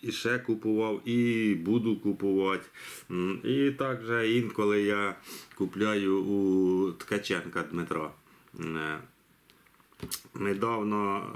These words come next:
ну як недавно, щас покажу. Е, <clears throat> це ось о прийшло мені. Так, я щас ось о-, отак зроблю.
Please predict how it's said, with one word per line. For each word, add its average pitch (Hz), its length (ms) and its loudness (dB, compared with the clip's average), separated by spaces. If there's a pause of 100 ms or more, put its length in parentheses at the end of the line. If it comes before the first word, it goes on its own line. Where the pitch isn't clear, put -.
(160)
ну - 180 -6
як 95 240 -2
недавно, 90 640 -2
щас - 340 -6
покажу. 101 760 -4 (640)
Е, 92 320 -4 (320)
<clears throat> 147 920 -4
це 110 360 -4 (560)
ось 107 300 -4
о 110 120 2
прийшло 107 520 -2
мені. 101 360 0 (1900)
Так, - 200 -10 (120)
я 50 200 -8
щас - 420 -12
ось - 240 -14
о-, - 100 -10 (1400)
отак 87 460 -8
зроблю. 92 560 -8